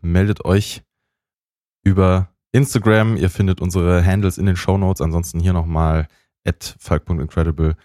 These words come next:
kona understrich D H, maxi understrich producer, birdgang punkt powerlifting. Ähm, ja, bei Maxi und mir kommt ihr auf die Wartelisten. Bei Kona könnt ihr sofort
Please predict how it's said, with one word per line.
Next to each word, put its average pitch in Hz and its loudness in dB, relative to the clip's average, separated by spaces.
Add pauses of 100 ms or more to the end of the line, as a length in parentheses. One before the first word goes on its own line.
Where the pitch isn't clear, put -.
(140)
kona 107 0
understrich 90 -4
D 76 -4
H, 80 -2 (220)
maxi 98 -2
understrich 98 0
producer, 90 -2
birdgang 92 0
punkt 98 0
powerlifting. 107 0 (680)
Ähm, 90 0 (100)
ja, 85 2
bei 95 0
Maxi 98 -2
und 98 0
mir 104 2
kommt 101 -2
ihr 95 2
auf 95 -2
die 98 0
Wartelisten. 107 0
Bei 95 2
Kona 104 2
könnt 98 0
ihr 95 2
sofort 110 0